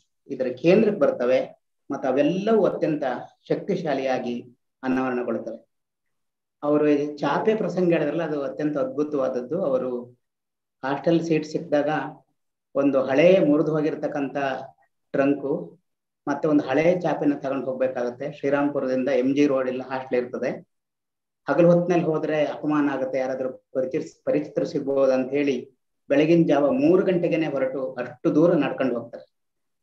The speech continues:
ಇದು ಅಂತಹ, ಅವು ಸಿದ್ಧಲಿಂಗ ಅವರಿಗೆ ಮಾತ್ರವಲ್ಲ, ಅಂಥ ವರ್ಗದವರಿಗೆ, ಸೌಲಭ್ಯದಿಂದ ವಂಚಿತರಾದಂಥವರಿಗೆ ಆ ಬಗೆಯ ಸಮಸ್ಯೆ ಎದುರಾದಾಗ ಅದರ, ಅದನ್ನ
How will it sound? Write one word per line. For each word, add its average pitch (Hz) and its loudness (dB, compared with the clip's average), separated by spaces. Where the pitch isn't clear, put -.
ಇದು 196 6
ಅಂತಹ, 196 0
ಅವು 160 4
ಸಿದ್ಧಲಿಂಗ 214 2
ಅವರಿಗೆ 196 -2
ಮಾತ್ರವಲ್ಲ, 135 -4
ಅಂಥ 175 0
ವರ್ಗದವರಿಗೆ, 170 0
ಸೌಲಭ್ಯದಿಂದ 165 0
ವಂಚಿತರಾದಂಥವರಿಗೆ 143 -2
ಆ 143 0
ಬಗೆಯ 170 4
ಸಮಸ್ಯೆ 175 0
ಎದುರಾದಾಗ 165 0
ಅದರ, 156 0
ಅದನ್ನ 156 2